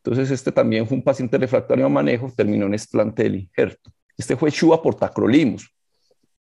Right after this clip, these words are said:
Con este también fue paciente,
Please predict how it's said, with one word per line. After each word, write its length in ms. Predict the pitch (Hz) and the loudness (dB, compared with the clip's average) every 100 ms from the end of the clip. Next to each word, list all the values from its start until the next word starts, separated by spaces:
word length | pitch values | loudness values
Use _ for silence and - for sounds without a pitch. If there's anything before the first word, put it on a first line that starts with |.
| _ _ _ _ _ _ - - _ | _ _ _ _ _ _ -20 -20 _
Con 140 | - | -4
este 160 | 131 - | -2 -2
también 360 | 135 127 117 131 - - - | -2 0 0 -2 -8 -20 -20
fue 100 | - | -8
paciente, 640 | - 127 131 123 143 127 | -4 -2 -2 0 0 0